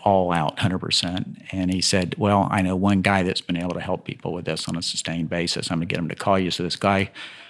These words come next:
named Paul Speed with Whatever It Takes Ministry called me, and he, he, um,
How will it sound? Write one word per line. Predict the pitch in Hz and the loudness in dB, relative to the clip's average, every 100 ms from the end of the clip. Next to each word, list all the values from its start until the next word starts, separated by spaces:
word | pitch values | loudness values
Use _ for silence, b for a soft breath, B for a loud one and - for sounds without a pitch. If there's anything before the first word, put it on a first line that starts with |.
| B B B _ _ - | B B B _ _ 4
named | 104 104 | 6 8
Paul | 120 113 123 | 8 8 6
Speed | - 127 117 | 6 8 8
with | 104 98 | 6 6
Whatever | 104 104 98 | 6 6 4
It | 87 | 4
Takes | 101 - | 2 4
Ministry | 110 107 - 87 | 6 6 4 0
called | - 110 98 95 | 0 2 4 4
me, | 82 95 - - | 2 -2 -6 0
and | 101 95 90 | 2 4 4
he, | 90 98 95 92 b b b b b b - | 2 2 2 0 b b b b b b 0
he, | 104 98 95 | 4 6 8
um, | 90 85 87 113 | 6 6 4 2